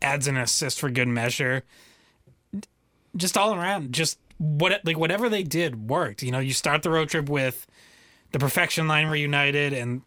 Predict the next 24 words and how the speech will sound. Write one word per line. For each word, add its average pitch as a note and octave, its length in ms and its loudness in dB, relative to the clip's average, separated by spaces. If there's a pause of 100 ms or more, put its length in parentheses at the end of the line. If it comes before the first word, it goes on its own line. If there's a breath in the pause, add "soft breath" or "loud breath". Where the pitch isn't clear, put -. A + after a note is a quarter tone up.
(100)
they're D3 180 2
scoring C#3 460 0
just C3+ 160 -2
like C3 160 -2
old C3+ 200 0
times. C3 540 0 (720 soft breath)
Montgomery D3 440 2
decides C#3+ 280 0
to B2+ 40 -6
change C#3+ 300 0
it C#3 60 0
up C#3 120 0
for D3+ 100 -2
the C3 160 -2
Anaheim C#3 360 2
game, C#3 300 0
just B2+ 120 -6
kinda C#3 160 -2
mix C3 220 0
things C3+ 200 0
up C3+ 160 -2
a C#3 40 0
little, C3+ 360 2
reunites C3 680 0